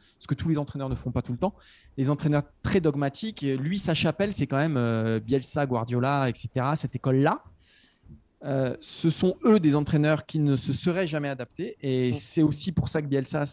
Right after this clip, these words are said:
Speaker 1: à un moment, ça, alors ça a fonctionné avec le, le Vélodrome, ça a moins fonctionné avec la Ligue un, euh, au final, au, au bout du compte.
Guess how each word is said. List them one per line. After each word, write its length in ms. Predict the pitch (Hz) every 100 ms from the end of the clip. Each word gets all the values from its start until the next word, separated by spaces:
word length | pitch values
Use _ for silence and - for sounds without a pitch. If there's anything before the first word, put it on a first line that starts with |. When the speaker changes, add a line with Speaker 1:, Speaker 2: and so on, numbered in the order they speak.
| - -
Speaker 1:
à 80 | 135
un 80 | 127
moment, 340 | 131 139 143
ça, 360 | 139 - 117 110
alors 340 | - 117 107
ça 100 | 135
a 40 |
fonctionné 340 | 123 185 - 170
avec 160 | 151
le, 260 | 151 139 143
le 140 | 135
Vélodrome, 420 | 135 143 135 143 139
ça 140 | 107
a 20 |
moins 180 | 113 170
fonctionné 380 | 170 151 147 131
avec 220 | 117 -
la 60 | 110
Ligue 180 | 120
un, 100 | 202 - _ _ _ _ _ _ _
euh, 120 | 117 113
au 60 | 156
final, 460 | 127 143 165 339 - _ _
au, 120 | -
au 180 | 120 320
bout 160 | 131 139
du 120 | 131
compte. 280 | 185 254